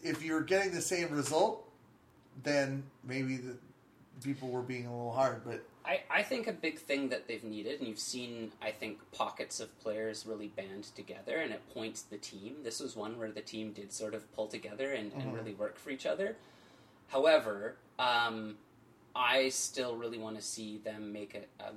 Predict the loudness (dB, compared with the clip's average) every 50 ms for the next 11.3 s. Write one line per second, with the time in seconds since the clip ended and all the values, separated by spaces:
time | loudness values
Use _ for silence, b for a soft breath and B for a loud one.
0 | -10 -10 -10 -8 -8 -8 -8 -8 -6 -6 -8 -8 -6 -8 -6 -6 -6 -6 -8 -12
1 | -12 -8 -6 -6 -6 -6 -8 -12 -16 -18 -20 -20 -20 -20 -14 -10 -8 -4 -2 0
2 | 0 0 0 -4 -6 -6 -6 -8 -8 -8 -6 -6 -6 -6 -8 -10 -10 -10 -8 -6
3 | -6 -6 -6 -6 -6 -8 -8 -8 -6 -6 -4 -4 -4 -8 -8 -10 -10 -12 -10 -12
4 | -12 -6 -4 -4 -4 -4 -6 -8 -8 -10 -10 -8 -8 -10 -12 -12 -10 -8 -6 -6
5 | -4 -6 -6 -8 -8 -12 -16 -20 -20 -20 -20 -20 -20 -20 -20 -14 -6 -6 -4 -4
6 | -4 -8 -8 -8 -10 -8 -8 -10 -8 -2 -4 -2 -2 -4 -8 -8 -10 -12 -12 -12
7 | -12 -10 -10 -12 -12 -12 -14 -14 -14 -14 -12 -14 -12 -10 -10 -10 -6 -4 -4 -2
8 | -2 -2 -4 -6 -10 B B B B B B B -4 0 0 0 2 6 8 8
9 | 10 10 8 8 6 4 4 4 0 -10 -20 -20 -20 -20 -20 -12 -10 -8 -8 -6
10 | -2 -2 -2 -2 -2 -4 0 2 2 2 2 -2 -8 -14 -18 -12 -4 -2 -2 -2
11 | -2 -4 -4 -4 -4 -6